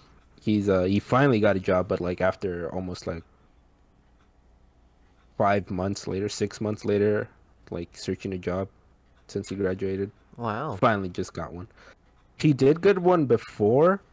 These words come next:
Speaker 1: but, uh, due to, like, covid situation, they had to, like, cut him
Speaker 2: Mm-hmm.
Speaker 1: off. So he, he went back on his, um, job search.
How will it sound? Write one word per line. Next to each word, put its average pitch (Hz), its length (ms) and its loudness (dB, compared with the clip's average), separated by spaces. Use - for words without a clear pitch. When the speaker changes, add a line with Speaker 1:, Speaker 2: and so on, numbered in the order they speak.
Speaker 1:
but, 107 320 2
uh, 92 180 2
due 107 260 2
to, 101 80 2
like, 82 200 -4
covid 101 340 -6
situation, 101 580 -4
they 90 100 -6
had 90 120 -6
to, 85 80 -10
like, 80 180 -12
cut - 180 -2
him 143 100 -4
Speaker 2:
Mm-hmm. 143 40 -6
Speaker 1:
off. 87 280 -6
So 90 160 -8
he, 92 280 -8
he 117 80 -4
went 101 180 0
back 90 260 -2
on 87 80 -4
his, 82 200 -8
um, 80 340 -12
job 87 340 -2
search. - 580 -12